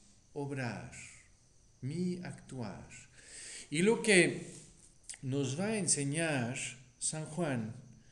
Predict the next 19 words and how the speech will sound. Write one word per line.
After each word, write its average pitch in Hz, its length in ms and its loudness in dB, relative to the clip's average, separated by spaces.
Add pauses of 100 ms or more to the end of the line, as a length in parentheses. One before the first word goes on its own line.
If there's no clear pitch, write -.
(960)
va 139 60 0
a 143 40 2
ser 156 200 2
lo 151 140 -2
contrario, 131 560 -4 (880)
¿sí? 151 360 -8
Es 175 300 6
que 180 540 -2 (240)
nos 120 140 -4
va 165 40 -4
a 175 40 -4
enseñar 170 640 -4
que 127 380 -4 (2250)
el 135 180 0
actuar 143 760 -4 (760)
de 147 880 -2 (260)
la 117 300 -2
última 151 420 -4
semana 107 720 -4